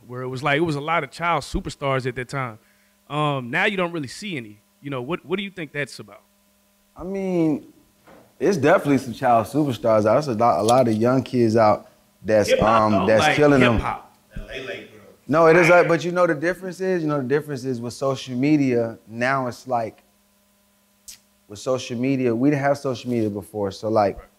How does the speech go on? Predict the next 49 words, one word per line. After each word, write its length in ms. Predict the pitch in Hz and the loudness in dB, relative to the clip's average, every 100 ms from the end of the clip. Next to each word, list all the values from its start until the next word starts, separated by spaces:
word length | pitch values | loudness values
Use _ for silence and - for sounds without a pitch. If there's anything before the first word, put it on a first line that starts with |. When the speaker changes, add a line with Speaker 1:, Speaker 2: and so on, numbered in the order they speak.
| _ _ | _ _
Speaker 2:
our 200 | 101 123 | 0 0
stars 520 | - - 120 123 120 110 | 0 -4 2 2 2 -2
were 80 | |
really 300 | 107 113 110 | -8 -8 -8
stars, 840 | 98 - - 113 120 101 - _ _ | -10 -18 -8 -2 0 0 -6 _ _
you 80 | 107 | -8
know 100 | 120 | -6
what 40 | |
I'm 40 | 117 | -6
saying? 260 | - 113 87 | -8 -10 -6
Everybody 520 | 117 123 110 110 113 | -4 -2 0 0 -2
couldn't 340 | - 120 110 | -8 -10 -8
just 260 | 104 107 92 | -8 -10 -12
get 200 | 104 113 | -10 -8
in 160 | 110 107 | -8 -10
there 180 | 107 | -10
and 100 | 104 | -12
shoot 260 | 92 - 113 | -14 -12 -10
a 40 | |
video, 520 | 104 98 110 110 107 104 | -10 -10 -8 -6 -4 -4
everybody 340 | 104 104 104 | -4 -4 -4
couldn't 300 | - 113 107 | -6 -14 -12
just 260 | 104 101 - _ _ _ | -10 -12 -16 _ _ _
get 100 | 110 | -6
on 140 | 113 | -6
Instagram 640 | 104 101 107 92 110 107 107 | -6 -12 -16 -10 -6 -6 -8
and 80 | |
get 120 | 101 107 | -10 -12
a 40 | |
million 320 | 104 107 107 | -12 -12 -14
followers, 560 | 98 107 107 107 104 101 | -4 0 0 0 -6 -4
like, 240 | 104 92 _ _ _ | -4 -4 _ _ _
now, 600 | 95 107 127 135 120 101 - - - - _ | -6 0 2 2 2 -2 -8 -20 -20 -20 _
these 200 | 101 110 104 | -6 -6 -4
kids 300 | - 120 107 | -2 0 0
done 140 | 104 | -4
figured 400 | - 120 110 110 | -6 -6 -4 -2
it 100 | 107 | 2
out, 360 | 127 120 - - | 4 4 0 -4
you 120 | 117 | 0
know 120 | 120 | 2
what 60 | 120 | 2
I'm 60 | 113 | 0
saying? 360 | - 123 120 | -2 0 0
So 180 | 107 113 | -2 -2
now 320 | 110 127 131 92 | 0 2 2 2
everybody 640 | 131 135 113 117 113 113 | 2 2 4 2 4 0
is 100 | 95 | -4
star. 380 | - 113 98 | -6 0 2